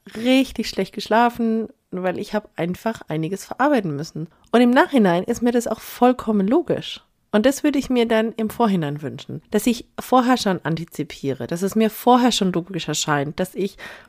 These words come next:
nach einer wirklich anstrengenden Woche Erholung brauche und nicht, dass mir mein Körper erst in einem gewissen Erschöpfungszustand zeigen muss, dass es nicht geht.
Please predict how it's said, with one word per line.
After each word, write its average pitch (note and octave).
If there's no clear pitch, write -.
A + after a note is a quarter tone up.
nach G3+
einer G3
wirklich C4
anstrengenden G#3
Woche E3+
Erholung F#3+
brauche A2+
und F3+
nicht, C4+
dass A3+
mir G#3
mein F3+
Körper C#4
erst F3
in G#3+
einem G3+
gewissen A#3
Erschöpfungszustand G#3
zeigen B3+
muss, G3
dass -
es -
nicht -
geht. -